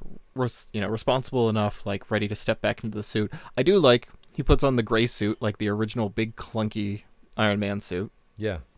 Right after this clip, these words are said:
Speaker 1: from way back when, and it's, like, very clear he can't stand it. You know, he does not stand against, or he does not, what is the ph-, phrasing I'm trying to, he doesn't
Speaker 2: No, he
Speaker 1: stand a
Speaker 2: does not
Speaker 1: chance
Speaker 2: stand it
Speaker 1: against,
Speaker 2: against.
Speaker 1: against the, uh,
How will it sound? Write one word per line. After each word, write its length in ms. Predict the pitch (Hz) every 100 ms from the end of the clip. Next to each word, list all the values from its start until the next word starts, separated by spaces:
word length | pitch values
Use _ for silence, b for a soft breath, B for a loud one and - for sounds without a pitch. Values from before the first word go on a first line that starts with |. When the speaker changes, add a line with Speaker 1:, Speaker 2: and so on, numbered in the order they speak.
| - -
Speaker 1:
from 160 | - 110
way 100 | 120
back 220 | 120 117 117
when, 240 | 107 104
and 180 | - 110
it's, 140 | 107 113
like, 240 | 101 - b b -
very 220 | 113 127
clear 380 | - 113 104 101 -
he 160 | - 123
can't 240 | - 113 -
stand 220 | 110 104
it. 80 | 101 _ -
You 80 | 110
know, 40 |
he 100 | 107 117
does 120 | 123
not 160 | 123 -
stand 380 | - 110 104 101 107
against, 540 | 98 87 - - - - -
or 60 | 107
he 80 |
does 200 | 127 135 117
not, 220 | 117 - - -
what 100 | 135
is 60 | -
the 80 | 135 127 -
ph-, 120 | 123
phrasing 320 | - 117 110 104
I'm 60 | 104
trying 300 | 101 98 101
to, 80 | 101
he 80 |
doesn't 220 | 135 131 127
Speaker 2:
No, 60 |
he 60 | 139
Speaker 1:
stand 100 | 143
a 20 |
Speaker 2:
does 80 | 147
not 80 | 117
Speaker 1:
chance 120 | 117
Speaker 2:
stand 200 | 104 92
it 40 | 87
Speaker 1:
against, 180 | 107
Speaker 2:
against. 300 | 87 85 - - - B B B B B -
Speaker 1:
against 340 | 110 110 -
the, 180 | 113 101
uh, 280 | 101 98